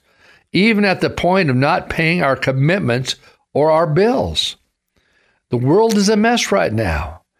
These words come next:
And one of the reasons is people are running from their commitments and expect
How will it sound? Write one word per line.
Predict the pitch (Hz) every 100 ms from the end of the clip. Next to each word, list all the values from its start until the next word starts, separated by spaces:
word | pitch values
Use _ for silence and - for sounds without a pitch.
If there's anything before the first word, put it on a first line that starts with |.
| _ 131
And | 135
one | 175
of | 220
the | 190
reasons | 180 226 196
is | 165 -
people | - 196 202 214 208 - _ _ _ _ _ _ _ -
are | 131
running | 123 120 165 190 202 196 180 - _
from | _ - 151 160 160 -
their | 117 135 151 151
commitments | 151 - 143 165 92 85 - - - _ _ - _ _
and | 170
expect | 175 - - 220 220